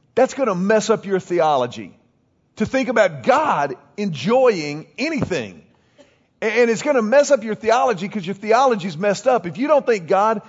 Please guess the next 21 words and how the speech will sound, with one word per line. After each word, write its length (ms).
experiences 640
pleasure, 520
if 140
you 80
don't 160
think 180
God 240
is 140
joyful, 680
you're 200
not 320
understanding 680
who 220
God 280
is. 460
But 160
God 340
finds 340
the 160
most 640
joy 520